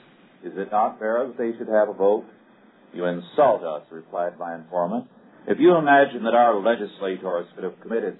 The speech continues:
so gross an act of injustice and intolerance. What then? The blacks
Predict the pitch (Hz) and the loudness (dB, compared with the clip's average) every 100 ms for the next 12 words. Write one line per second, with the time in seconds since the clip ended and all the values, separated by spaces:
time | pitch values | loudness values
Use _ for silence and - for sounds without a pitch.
0 | - 95 92 104 120 110 104 95 104 104 | -6 -4 0 4 4 2 -2 0 0 -2
1 | 95 87 85 104 101 87 82 90 98 98 | -6 -8 -2 0 0 -6 -16 -12 -12 -2
2 | 113 82 76 - _ _ _ _ - _ | 0 0 -4 -12 _ _ _ _ -20 _
3 | _ _ _ _ 123 117 98 101 85 73 | _ _ _ _ -2 -2 0 -2 -2 -8
4 | - - _ _ _ _ _ _ _ - | -18 -20 _ _ _ _ _ _ _ -4
5 | 101 123 139 | 4 4 4